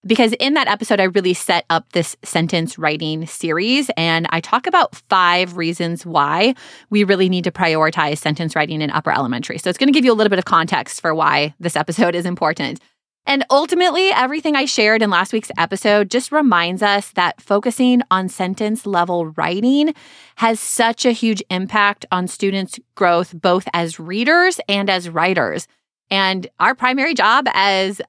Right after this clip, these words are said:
upper elementary literacy teachers is to help our students become skilled readers and writers. And so we wanna make sure that we are focusing our time and attention on things that really move the needle forward on students' growth. And sentence writing is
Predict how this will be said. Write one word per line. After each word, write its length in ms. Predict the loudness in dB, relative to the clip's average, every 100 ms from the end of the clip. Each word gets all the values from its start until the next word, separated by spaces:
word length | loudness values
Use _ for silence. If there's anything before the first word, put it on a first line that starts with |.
| -4
upper 360 | 0 4 4 4
elementary 460 | 2 0 -2 -2 -4
literacy 340 | -2 -2 -4
teachers 480 | -6 -4 -4 -4 -4 0
is 240 | 0 2
to 120 | 0
help 300 | 2 2 2
our 140 | 0 0
students 420 | 0 -2 -2 -4
become 440 | -6 0 0 0
skilled 580 | -4 -2 2 4 4 2 -4 -20 _
readers 480 | 0 4 4 4 2
and 200 | 0 0
writers. 520 | 2 2 4 4 2 0
And 200 | -2 0
so 160 | 0
we 140 | 2 2
wanna 180 | 2 0
make 180 | -2
sure 160 | -2 -2
that 140 | -2
we 140 | -2 -4
are 80 | -2
focusing 480 | -4 -4 -6 -6 -6
our 80 | -4
time 380 | -2 -2 -2 -6
and 120 | -4
attention 500 | -2 -4 -4 -6 -6 _ _ _ -4
on 140 | 0
things 260 | 0 -2 0
that 140 | -2
really 480 | -2 -6 2 2 4
move 220 | 2 2
the 80 | 0
needle 200 | 0 0
forward 480 | 0 0 2 4 4
on 140 | 0 -2
students' 380 | -2 -2 -4 -2
growth. 400 | 2 4 2 -2 -20 _ -4
And 240 | -4 -4
sentence 400 | -2 -2 -2 0
writing 380 | 0 0 -2 -4 -6
is 220 | -6